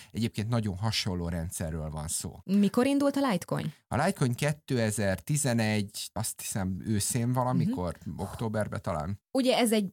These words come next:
Speaker 2: gyakorlatilag egy tesztként indult. Hogyan vált egy tesztből komolyan vehető kriptová?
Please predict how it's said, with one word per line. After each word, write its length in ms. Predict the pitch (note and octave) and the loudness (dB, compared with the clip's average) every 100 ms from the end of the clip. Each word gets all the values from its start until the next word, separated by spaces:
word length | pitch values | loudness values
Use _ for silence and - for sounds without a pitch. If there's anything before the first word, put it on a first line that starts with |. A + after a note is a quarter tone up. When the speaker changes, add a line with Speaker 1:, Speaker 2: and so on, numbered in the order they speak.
| _ | _
Speaker 2:
gyakorlatilag 420 | - A3 G#3 G3 | 0 2 4 2
egy 80 | F#3 | 0
tesztként 680 | - E3 - - F3 B2 D3+ | 0 0 0 -2 -2 -2 0
indult. 460 | D#3 D#3 D3+ A#2 - | 0 2 2 0 -2
Hogyan 480 | C4+ D4+ A3+ D#3+ | 0 2 2 2
vált 520 | E3 E3 D3+ C#3+ - - | 0 0 0 -2 -6 -6
egy 440 | - A#2 C3 - - | -4 -4 -4 -6 0
tesztből 840 | E3+ E3+ D#3 D#3 F#3+ A#3 C#4 C#4 - | 2 2 2 2 4 4 4 0 4
komolyan 460 | A3 G3+ D#3+ D#3 | 6 6 6 2
vehető 360 | D#3 D3+ - C#3+ | 0 0 -2 -4
kriptová? 580 | - C#3 - C3 - | -4 -4 -2 -4 -4